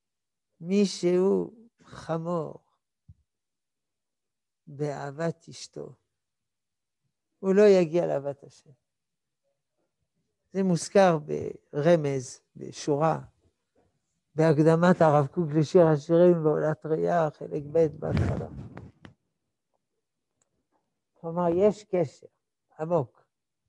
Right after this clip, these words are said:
בין אהבת אשתו ואהבת התורה.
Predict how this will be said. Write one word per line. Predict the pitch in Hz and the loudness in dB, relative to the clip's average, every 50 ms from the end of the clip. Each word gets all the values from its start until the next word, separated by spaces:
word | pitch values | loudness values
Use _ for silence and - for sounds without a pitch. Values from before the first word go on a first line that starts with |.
| _ _ _ _ _ _ _ _ | _ _ _ _ _ _ _ _
בין | - 147 151 | -10 -8 -6
אהבת | 147 143 147 143 156 160 151 _ - | -6 -6 -4 -4 -4 -6 -6 _ -20
אשתו | 127 113 - _ - 82 - _ _ _ _ _ _ _ _ _ _ _ _ _ _ _ _ _ _ _ _ - - _ _ _ - - - - - 143 | -20 -20 -20 _ -20 -20 -20 _ _ _ _ _ _ _ _ _ _ _ _ _ _ _ _ _ _ _ _ -18 -18 _ _ _ -20 -20 -20 -10 -4 -2
ואהבת | 151 151 143 165 165 160 - | -2 2 4 2 2 4 2
התורה. | 139 120 - - - - - - | -2 -2 -2 -8 -10 -10 -12 -20